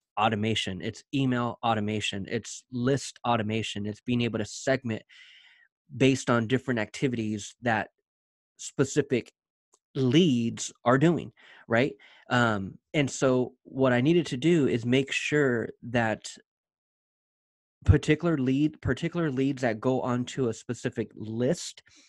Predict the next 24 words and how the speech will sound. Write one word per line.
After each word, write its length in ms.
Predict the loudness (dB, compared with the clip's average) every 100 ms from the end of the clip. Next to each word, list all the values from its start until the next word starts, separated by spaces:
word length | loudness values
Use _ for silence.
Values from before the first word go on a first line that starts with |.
| _ -20 -20 _ _ _ _
are 140 | 0 2
also 540 | 2 0 0 -2 -2
taken 440 | -2 -2 0 0
off 280 | 0 0 -2
of 180 | -8 -8 _ -2
other 240 | 2 2
lists 500 | 2 -2 -6 -10 -18 _ _ _ _ _ _ _ _ _ _ _ _ _ _
should 220 | -2 2 2
it 100 | 0
be 140 | -2
needed, 320 | -2 -4 -8 -18 _ _ -4
okay? 320 | -2 -2 -4 -12 _ _ _ _ -4
Because 320 | 0 2 2
you 80 | 0
don't 140 | 0
wanna 160 | 0 0
be 80 | -2
sending 320 | -2 -2 -2
out 120 | -2
an 120 | -4 -6
email 460 | -4 -2 0 -2 -6 -12 -20 -20 -12 -2
to 540 | 2 4 4 2 -2
one 580 | -10 -12 -2 2 4 4
list 440 | 2 0 -4 -14